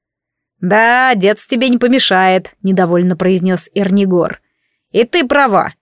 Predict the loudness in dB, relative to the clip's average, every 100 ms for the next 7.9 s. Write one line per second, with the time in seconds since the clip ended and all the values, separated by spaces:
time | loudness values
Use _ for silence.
0 | -4 0 2 0 0 -2 0 0 -2 0
1 | -4 0 -2 0 0 0 0 -4 -2 0
2 | 2 0 -2 -2 0 0 2 0 -4 _
3 | _ _ _ -6 0 2 4 2 2 2
4 | 2 0 -2 0 0 0 0 0 2 0
5 | 2 2 2 2 2 0 2 2 2 0
6 | -4 -6 -8 _ _ -6 0 0 0 -2
7 | 2 4 2 0 0 0 -2 -8 -12